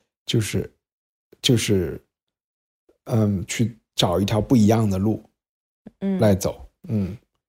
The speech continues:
Speaker 1: 然后在这个市场化或者机构运营的，不管是美术馆还是，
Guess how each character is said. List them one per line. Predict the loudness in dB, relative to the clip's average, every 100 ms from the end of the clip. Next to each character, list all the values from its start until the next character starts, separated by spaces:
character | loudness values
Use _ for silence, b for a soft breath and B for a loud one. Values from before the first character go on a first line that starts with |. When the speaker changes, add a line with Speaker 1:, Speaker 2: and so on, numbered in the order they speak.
| _ _ _ _ _ _ -20 _ _ _ _ _ _ _ _ _ _
Speaker 1:
然 | 0 4
后 | 4
在 | 4
这 | 4
个 | 2
市 | 2 2 0
场 | 0 -4 -4
化 | 2 2 2
或 | 0 0
者 | 2
机 | 0 2 2
构 | 4 4 4
运 | 2 2
营 | 0 0
的， | 0 0
不 | 0 0
管 | 0 0
是 | -2
美 | -4
术 | -4 -6
馆 | -6 -6
还 | -4 -4
是， | -2 -2 -2